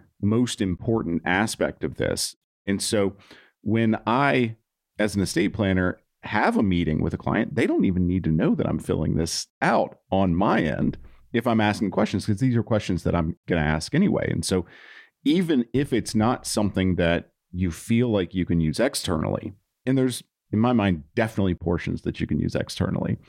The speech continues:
but even if it's not, you can use it internally. And the magic of it, of gathering this information,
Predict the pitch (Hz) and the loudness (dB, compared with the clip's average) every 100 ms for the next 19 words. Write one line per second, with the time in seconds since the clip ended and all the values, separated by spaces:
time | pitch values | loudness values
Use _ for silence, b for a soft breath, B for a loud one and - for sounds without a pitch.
0 | b - - 165 156 127 98 120 147 90 | b -4 -2 0 0 -2 -2 0 2 2
1 | 82 B B B B _ - 101 98 95 | 0 B B B B _ -4 -2 0 0
2 | 90 101 143 101 90 85 80 82 80 _ | 0 0 0 0 0 2 2 0 -2 _
3 | - 82 78 - 98 104 123 98 80 - | -2 0 2 2 2 2 0 0 -4 -6
4 | - - 78 69 67 - 78 73 69 - | -8 -2 -2 -2 -4 -2 0 0 -4 -12
5 | _ _ 101 107 107 120 104 95 87 85 | _ _ -4 0 2 2 2 0 0 -2
6 | - 76 71 80 71 78 | 0 -2 -2 -2 -4 -6